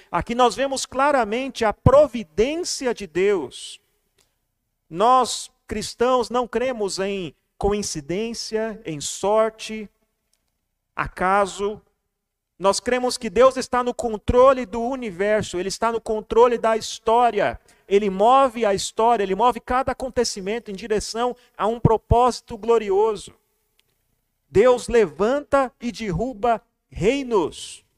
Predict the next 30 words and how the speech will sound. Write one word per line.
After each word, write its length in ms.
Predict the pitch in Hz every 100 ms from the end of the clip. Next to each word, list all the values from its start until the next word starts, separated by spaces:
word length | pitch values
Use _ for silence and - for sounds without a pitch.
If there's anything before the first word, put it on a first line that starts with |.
| _ _ _ _ _ _
Ele 220 | 185 220
tem 140 | 220 240
um 100 | 269
controle 680 | - 214 185 226 262 269 254
sobre 320 | 247 240 240
as 180 | 226 208
nossas 760 | 226 247 - 233 226 - - _
vidas. 840 | 120 247 285 165 120 - - - _ _ _ _ _ _ _ _ _ _ _
E 100 | 208
nós 520 | 214 254 277 - -
não 240 | 220 247 302
sabemos 720 | - 254 - 233 285 240 170
os 140 | 165
planos 360 | - 165 160 143
de 120 | 143
Deus, 420 | 131 147 156 - _ _ -
a 100 | 160
não 160 | 175
ser 200 | - 220
que 120 | -
Ele 160 | 226 233
decida 520 | 202 185 - 269 220
revelar. 680 | 170 185 156 160 123 98 _ _ _ _ _ _ -
A 100 | 143
não 100 | 151
ser 180 | - 220
aqueles 460 | 202 240 254 233
que 200 | - 208
Ele 180 | 214 208
revelou. 680 | 175 214 214 190 165 135